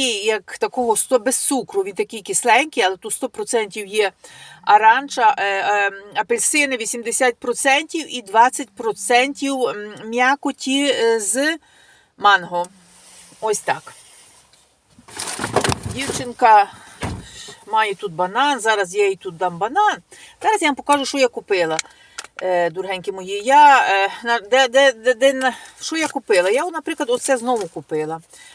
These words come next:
Але купляйте тільки ось таку марку. Бачите, оця марка тільки. Ту-, це, м, написано дев'яносто вісім процентів, тут є, е, гречки і трошечки солі, і баста. І більше тут нічого нема.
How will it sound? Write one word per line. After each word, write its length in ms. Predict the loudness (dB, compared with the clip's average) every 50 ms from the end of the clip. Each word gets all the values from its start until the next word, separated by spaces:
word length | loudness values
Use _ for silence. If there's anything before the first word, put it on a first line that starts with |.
| -12 -2 0
Але 180 | 2 2 2
купляйте 600 | 0 -4 -6 -6 0 2 2 2 2 0 -4 -4
тільки 380 | -4 -4 -6 -6 -4 -4 -4 -4
ось 140 | -4 -4 -4
таку 300 | -4 -6 -6 -6 -6 -8
марку. 460 | -6 -4 -2 -2 -4 -4 -6 -8 -4
Бачите, 340 | -2 -2 -2 -2 -4 -6 -6
оця 280 | -8 -6 -4 -4 -4
марка 380 | -2 -2 -2 -2 -4 -4 -8 -12
тільки. 380 | -12 -12 -14 -16 -16 -18 -20 -20 -20 -20 _ _ _ -20 -20 -20 _ _ _
Ту-, 180 | -12 -10 -10 -6
це, 280 | -2 0 2 2 2
м, 460 | 0 -2 -6 -18 -18 -16 -14 -12 -8 -6
написано 540 | -6 -6 -4 -4 -6 -4 -4 -4 -4 -4 -6
дев'яносто 760 | -6 -4 -4 -2 -2 0 0 -2 -2 2 4 4 4 4 2 -2 -12 -20 _ _ _ -14 -10
вісім 320 | -6 -6 -4 -4 -6 -6
процентів, 600 | -8 -10 -10 -6 -2 -2 -2 -2 -2 -6 -10 -14 -14 -12
тут 320 | -14 -14 -12 -14 -12 -6
є, 180 | -2 0 0 2
е, 440 | 0 -2 -2 -4 -2 -2 -2 -2
гречки 640 | 0 4 4 4 4 4 2 -4 -6 -4 -4 -4 -4 -4
і 80 | -6 -12
трошечки 600 | -10 -8 -6 -6 -4 -4 -6 -8 -8 -6 -2 0
солі, 500 | 0 0 0 0 0 0 0 0 -4 -6 -6
і 100 | -6 -6
баста. 520 | -2 2 2 2 2 2 0 -4 -6 -6 -6 _ -16 -20 -20 -20 -20 _ -12
І 80 | -8
більше 300 | -4 -4 -4 -2 -4 -6
тут 180 | -6 -8 -10 -10
нічого 400 | -10 -4 0 2 2 2 0 -4
нема. 360 | -6 -4 -2 0 0 0